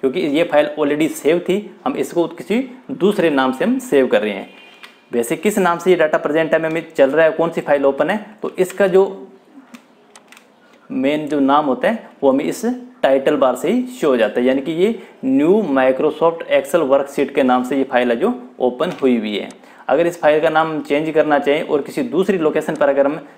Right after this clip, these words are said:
सेव इसे अगर करना चाहें तो हम जाएंगे फाइल पे और यूज़ करेंगे सेव एज का। और हम सेव एज का यूज़ करेंगे तो हम कंप्यूटर में पूछेगा भी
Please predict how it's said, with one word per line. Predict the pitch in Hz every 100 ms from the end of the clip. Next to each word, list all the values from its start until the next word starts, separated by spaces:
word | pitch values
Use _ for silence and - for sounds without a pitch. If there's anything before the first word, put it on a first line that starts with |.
| _
सेव | - - 160
इसे | 160 165
अगर | 151 147
करना | 139 139
चाहें | 135 139 190 - -
तो | -
हम | 127
जाएंगे | 127 131
फाइल | 131 123 117
पे | 117 190 240 - - -
और | 127 - - - _ 127
यूज़ | 143 147
करेंगे | 147 123 123 240 269 - -
सेव | - - 135 190
एज | - 135 117
का। | - 95 - - _ _ - _ -
और | 127
हम | 139
सेव | 123 156 165
एज | 170 156 160
का | 190
यूज़ | 175 175 175
करेंगे | 165 160 190 208 - -
तो | 143
हम | 151 - -
कंप्यूटर | 147 156 156 160
में | 160
पूछेगा | 151 139 160 165
भी | 170